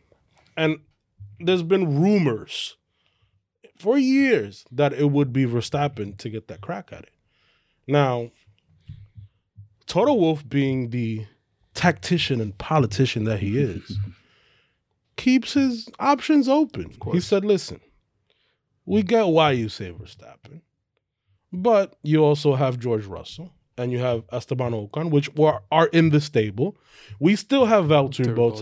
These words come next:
Speaker 3: Bottas, yep.
Speaker 1: And Hamilton is noted, has, has said that he wants a multiple year deal. He doesn't want a one year deal after this. He wants to be in two, three years,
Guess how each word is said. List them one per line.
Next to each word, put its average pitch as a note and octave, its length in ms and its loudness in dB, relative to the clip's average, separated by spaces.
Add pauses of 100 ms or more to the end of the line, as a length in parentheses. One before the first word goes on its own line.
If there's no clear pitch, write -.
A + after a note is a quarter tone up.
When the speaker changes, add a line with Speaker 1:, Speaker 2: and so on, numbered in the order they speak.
Speaker 3:
Bottas, D3+ 240 -12
yep. B2+ 180 -10 (240)
Speaker 1:
And A3+ 140 0
Hamilton C4 560 0
is A3 220 -4 (840)
noted, D#3+ 540 0
has, F3 360 0
has F3+ 200 -2
said G#3 320 -2
that D#3 120 2
he F#3 100 0
wants D#3+ 340 0
a D#3 60 0
multiple C#3+ 580 -2
year A#2+ 160 -6
deal. A2+ 380 -6
He A2 100 -6
doesn't D#3+ 340 0
want D3+ 180 4
a - 20 4
one C3+ 240 0
year C3 140 0
deal B2 180 -2
after A#2 260 -6
this. B2 160 -8
He D3 80 -4
wants C3 280 -2
to A#2 100 -10
be A2+ 180 -4
in A2+ 120 -4
two, A2+ 280 -2
three F#2 160 -6
years, - 420 -2